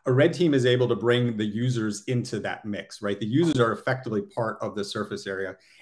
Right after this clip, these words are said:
And as much as Scythe is able to do that, um, we do that as well. So maybe I should quick take a step back and explain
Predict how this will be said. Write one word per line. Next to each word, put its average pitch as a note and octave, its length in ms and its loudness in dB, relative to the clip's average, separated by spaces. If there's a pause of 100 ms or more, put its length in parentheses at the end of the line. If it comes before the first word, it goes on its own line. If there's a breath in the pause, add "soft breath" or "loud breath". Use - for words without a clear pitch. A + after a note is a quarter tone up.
(140 soft breath)
And A#2 360 0
as B2+ 140 2
much D3+ 300 4
as - 260 -2 (120)
Scythe - 440 2
is A2 140 0
able G#2+ 280 0
to G2 60 -4
do G2+ 160 -2
that, G2 360 -2 (320)
um, G2+ 340 -2 (500)
we B2+ 160 4
do B2 180 2
that G#2 220 2
as F#2 140 -6
well. G2 260 -2
So A#2 160 -6
maybe C3+ 260 4
I B2+ 40 6
should B2+ 200 -6
quick C3 220 -2
take C3 200 -2
a G#2+ 60 -6
step - 360 -4
back G#2 240 -2
and - 100 -12
explain G#2+ 540 -4